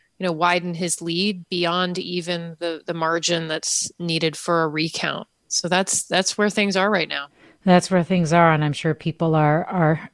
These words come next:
Speaker 2: in high anticipation. You know, after
Speaker 1: Absolutely.
Speaker 2: the race was called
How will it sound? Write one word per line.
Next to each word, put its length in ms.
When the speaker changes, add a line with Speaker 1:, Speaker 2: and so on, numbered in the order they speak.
Speaker 2:
in 160
high 500
anticipation. 1400
You 120
know, 80
after 120
Speaker 1:
Absolutely. 240
Speaker 2:
the 100
race 280
was 160
called 500